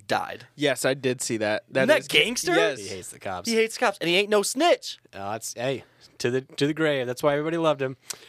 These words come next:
Speaker 3: Welcome, welcome, welcome to Stuck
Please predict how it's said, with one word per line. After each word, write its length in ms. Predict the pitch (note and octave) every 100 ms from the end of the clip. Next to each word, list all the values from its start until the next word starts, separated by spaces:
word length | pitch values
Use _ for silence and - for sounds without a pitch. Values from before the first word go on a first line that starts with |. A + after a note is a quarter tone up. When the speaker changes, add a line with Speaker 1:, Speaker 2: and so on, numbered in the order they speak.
| - - -
Speaker 3:
Welcome, 960 | G#2 A#2+ C#3 D#3+ - - G3+ G#3+ A#3+
welcome, 720 | C4 C4+ C4+ - D4 D4 D4
welcome 1200 | D#4+ D#4+ C#4 G#3 _ - D#3+ D3+ C#3+ C3+ B2 A2+ G#2
to 320 | - A2+ F#2+
Stuck 680 | - - - D3 - - -